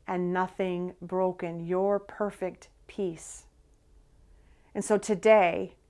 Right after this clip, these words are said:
in Jesus' name, we claim your healing in our life. We claim that you move supernaturally in every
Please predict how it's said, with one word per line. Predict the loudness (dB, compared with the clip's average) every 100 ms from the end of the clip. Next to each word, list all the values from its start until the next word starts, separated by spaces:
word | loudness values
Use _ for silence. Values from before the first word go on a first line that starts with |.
| 0
in | 0
Jesus' | 2 4 4 2 -2 -2
name, | -2 0 -2 -6 -12 _ _ -20 -20 -8
we | 4 4
claim | 4 0 4 4 4
your | 2 4 4 6 2
healing | 0 0 2 0
in | -2 0
our | 2 2
life. | 2 0 -2 -12 -20 _ -20 -20 -2
We | 0
claim | 0 2 4 4 6
that | 4 4
you | 2 2 2 0 -8 -8
move | 4 6 6 2
supernaturally | -4 0 2 4 4 6 6 6 6 2 0 0 -2 -8 _ -14 -4
in | -4 4
every | 4 6 4 4 2